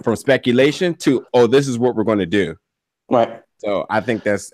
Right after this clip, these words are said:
Speaker 1: you know, but speculation. I mean, uh, opt-, <laughs> optimism is all I have. It's probably gonna be the name of the show, Optimism, 'cause that's
Speaker 2: Yep.
Speaker 1: what I got, a whole bunch of it.
Speaker 2: Which, which is a stark contrast between, like, last week where it was just like, "Jesus Christ, what do we do to fix it?"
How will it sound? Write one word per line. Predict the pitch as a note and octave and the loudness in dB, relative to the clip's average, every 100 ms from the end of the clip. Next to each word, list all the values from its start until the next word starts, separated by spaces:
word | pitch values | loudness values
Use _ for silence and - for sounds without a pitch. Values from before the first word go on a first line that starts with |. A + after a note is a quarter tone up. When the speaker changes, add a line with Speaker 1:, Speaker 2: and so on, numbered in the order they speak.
| - | -12
Speaker 1:
you | G2+ | -6
know, | G#2 E2+ - | -6 -6 -4
but | G#3 | -2
speculation. | C4+ A#3 D#3 B2+ G2+ - E2+ - | -2 0 2 2 0 -8 -10 -2
I | |
mean, | E3+ C#3 | 0 2
uh, | A2 G#2+ - | 0 -2 -2
opt-, | C3+ - _ _ - | -6 -6 _ _ -12
<laughs> | - - _ _ _ - - | -12 -14 _ _ _ -12 -4
optimism | C#3 C#3+ G#2+ G2 E2 E2 E2+ _ - | -2 0 -2 -2 -4 -12 -16 _ -6
is | G#2 G#2+ | -6 -4
all | - G#2+ G2+ | 0 2 2
I | F#2+ | -2
have. | D#2+ | -6
It's | E2 - _ | -10 -16 _
probably | C3+ F#2+ E2+ | -6 -6 -6
gonna | E2+ | -8
be | E2 | -8
the | D#2+ | -10
name | D#2+ C2+ | -12 -12
of | |
the | C2 | -14
show, | - D2 | -12 -12
Optimism, | - - - C2 A1+ - - _ _ _ | -12 -14 -14 -14 -14 -16 -20 _ _ _
'cause | - | -10
that's | D#2+ | -2
Speaker 2:
Yep. | E3+ | -2
Speaker 1:
what | - | -2
I | - | -6
got, | C2+ - | -12 -14
a | |
whole | - A#2 G#2 | -12 -4 -4
bunch | F2 E2 - - | -4 -8 -16 -20
of | G#1+ | -20
it. | A#1 - - | -20 -12 4
Speaker 2:
Which, | F#3+ G#3+ | 4 6
which | G3+ G#3 | 4 2
is | F3 | 0
a | |
stark | D3 F#3+ F#3+ | 0 2 2
contrast | F#3 F#3 F3+ D3 - | 2 2 4 4 2
between, | C3+ D#3 C#3 | -2 0 2
like, | B2 | 0
last | B2 C3 D#3 - | 2 2 2 2
week | C#3+ D3 | 2 4
where | C3+ | 4
it | |
was | C3+ | 4
just | C3+ C3 | 2 0
like, | B2 A2+ | 0 2
"Jesus | E3 C3 - | 0 0 0
Christ, | C#3+ A#2+ | 0 2
what | C#3 | 2
do | |
we | B2+ | 4
do | C3 | 4
to | B2+ | 4
fix | B2 - | 2 0
it?" | A#2 | -6